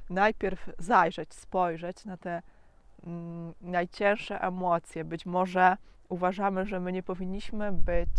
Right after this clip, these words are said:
e, wkurzeni na mamę, nie powinniśmy mieć do niej żalu, bo ona ma już ciężko i tak dalej. Czy na tatę to samo, tak? Na rodzica, czy na rodzeństwo.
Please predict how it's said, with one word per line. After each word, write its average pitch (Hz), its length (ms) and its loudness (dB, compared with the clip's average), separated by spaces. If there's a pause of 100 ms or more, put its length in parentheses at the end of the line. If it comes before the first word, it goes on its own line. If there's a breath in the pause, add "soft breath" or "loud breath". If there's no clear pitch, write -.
(200)
e, 165 460 4
wkurzeni 170 640 4
na 160 140 4
mamę, 160 340 2
nie 165 100 4
powinniśmy 175 540 4
mieć 175 180 -4
do 165 120 -2
niej 175 200 -2
żalu, 156 360 0
bo 156 180 -6
ona 165 200 -4
ma 165 140 -4
już 180 180 -6
ciężko 156 520 -10
i 160 80 -10
tak 165 200 -6
dalej. 165 380 -6
Czy - 120 -14
na 175 120 -8
tatę 170 300 -4
to - 120 -8
samo, 165 440 -8
tak? 175 280 -2
Na 175 100 -4
rodzica, 170 520 -6 (1000 loud breath)
czy 175 120 -8
na 170 180 0
rodzeństwo. 170 720 -4